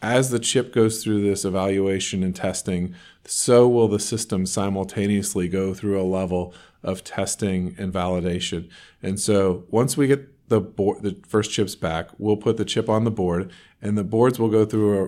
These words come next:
a, an electrical validation to ensure that the t-, signals don't have any problems, that the, the, the capacitors and resistors are all the correct values,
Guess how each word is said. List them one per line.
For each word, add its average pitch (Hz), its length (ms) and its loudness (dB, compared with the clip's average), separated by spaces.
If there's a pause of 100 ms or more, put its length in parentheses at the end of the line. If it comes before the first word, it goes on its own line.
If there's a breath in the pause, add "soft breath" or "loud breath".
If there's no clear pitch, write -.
(140)
a, - 40 -12
an 82 60 -8
electrical 104 480 -2
validation 92 680 -2
to 92 100 0
ensure 107 480 0
that 95 200 -4
the 82 80 -8
t-, - 140 -14
signals 113 560 0 (360 loud breath)
don't 104 180 0
have 98 240 -2
any 95 120 0
problems, 95 640 -2 (100)
that 85 200 -8
the, 87 540 -2
the, 82 320 -6
the 90 80 -10
capacitors 101 800 -2
and 87 220 -4
resistors 101 500 0
are 92 140 2
all 92 180 2
the 90 80 0
correct 92 320 -4
values, 92 640 -2